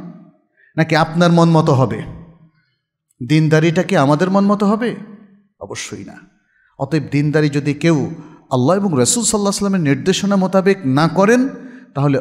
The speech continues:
অধপতন সুনিশ্চিত। আপনার দিনদারি আপনাকে সঠিক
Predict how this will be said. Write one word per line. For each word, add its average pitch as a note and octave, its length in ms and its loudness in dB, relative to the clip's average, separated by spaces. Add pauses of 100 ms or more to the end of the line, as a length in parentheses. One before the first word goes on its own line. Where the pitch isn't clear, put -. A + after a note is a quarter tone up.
অধপতন C#3+ 800 -2
সুনিশ্চিত। - 800 -8 (680)
আপনার F3 640 0
দিনদারি F#3 600 2
আপনাকে F3 520 -4
সঠিক D#3 460 -4